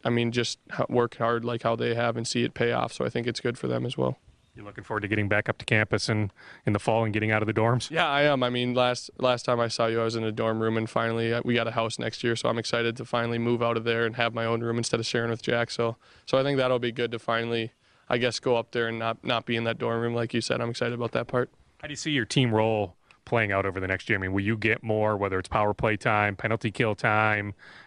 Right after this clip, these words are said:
Speaker 2: you know, top six forward time? How do you envision your role playing out?
Speaker 1: I think a little bit of that. I think a little bit of all that. I mean, I wanna be a guy that you can lean to at the end of the game, even if we're down by a goal or up by a goal. I wanna be one of those guys. But I think as a team, I think we're gonna be really good. I mean, last year we had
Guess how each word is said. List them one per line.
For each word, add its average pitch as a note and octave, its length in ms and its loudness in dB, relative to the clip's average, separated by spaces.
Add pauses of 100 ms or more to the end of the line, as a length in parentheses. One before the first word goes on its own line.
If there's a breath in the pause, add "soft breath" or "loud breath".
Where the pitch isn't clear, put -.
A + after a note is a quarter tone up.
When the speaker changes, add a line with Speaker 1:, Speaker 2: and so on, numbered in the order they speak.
Speaker 2:
you F2+ 100 -2
know, D#2 140 -4
top - 260 2
six - 220 -4
forward A#2+ 340 0
time? A2+ 280 2
How A#2+ 120 2
do A2+ 80 -2
you A2 60 0
envision G2+ 400 -2
your G2 100 0
role G2 160 2
playing G2+ 300 0
out? F#2+ 160 -2
Speaker 1:
I D3+ 40 -12
think A3 180 -6
a D#3+ 40 2
little D3+ 220 2
bit B2+ 160 0
of A2+ 80 -2
that. A2+ 200 -2
I A#2 80 0
think C#3 180 0
a B2 160 0 (120)
little C#3 200 2
bit B2 100 0
of A#2 80 2
all A2+ 140 0
that. A#2 180 0
I A#2 40 0
mean, A#2 140 -2
I A#2 160 0
wanna B2 240 2
be B2 140 0
a A#2+ 60 0
guy A#2+ 200 2
that A#2+ 180 -4
you B2 120 -4
can B2 180 -2
lean B2 160 0
to B2+ 140 0
at A#2 80 0
the B2 100 0
end A#2 80 0
of A#2+ 80 -4
the A#2+ 60 0
game, B2 260 0
even B2 220 2
if A#2+ 120 0
we're B2 100 0
down A#2+ 220 0
by A#2 160 2
a A#2 60 -2
goal A#2 240 0
or A#2 80 0
up A2+ 80 -2
by A#2 140 0
a A#2 40 -4
goal. A#2 140 2
I A#2 60 2
wanna A#2 160 0
be A#2 100 0
one A#2 140 0
of A2+ 40 0
those A2+ 140 0
guys. A#2+ 240 2
But B2 120 0
I - 20 0
think C#3 240 -2 (340 loud breath)
as D3 140 4
a C3 60 2
team, D3+ 300 4
I B2+ 60 2
think B2 180 -2
we're B2+ 60 2
gonna A#2+ 140 0
be A#2 80 2
really A#2 240 2
good. A#2+ 180 0
I A2+ 60 0
mean, A2+ 180 -6
last A#2 300 0
year A#2+ 100 0
we A#2 140 2
had A2+ 240 -2